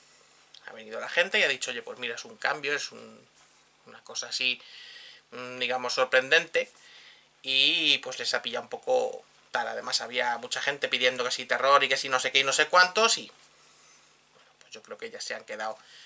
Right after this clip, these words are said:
mm, iba a decir satisfechos, pero la, parece que hay mucha gente que no está contenta, ¿no? Porque luego el juego, ya lo explicamos en su momento en el vídeo, va cambiando, ¿no? Cambia demasiado y a partir de la mitad, sobre todo, pero bueno,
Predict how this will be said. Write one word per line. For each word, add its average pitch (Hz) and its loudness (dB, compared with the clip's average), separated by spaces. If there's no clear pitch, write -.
mm, 131 -16
iba 139 0
a 143 8
decir 139 2
satisfechos, 143 4
pero 127 6
la, 123 4
parece 127 -2
que 139 0
hay 135 6
mucha 131 -4
gente 131 2
que 143 4
no 120 0
está 117 -6
contenta, - -8
¿no? 160 -6
Porque - -14
luego 120 -8
el 131 -10
juego, 117 -4
ya 123 -6
lo 110 -8
explicamos 117 -8
en - -12
su - -12
momento 113 -10
en 123 -6
el 123 -4
vídeo, 127 2
va 135 0
cambiando, 120 -6
¿no? 160 -8
Cambia 123 0
demasiado 127 6
y 139 4
a 120 0
partir 127 -4
de 127 4
la 127 8
mitad, 127 0
sobre 123 2
todo, 127 -2
pero 101 -14
bueno, 110 -8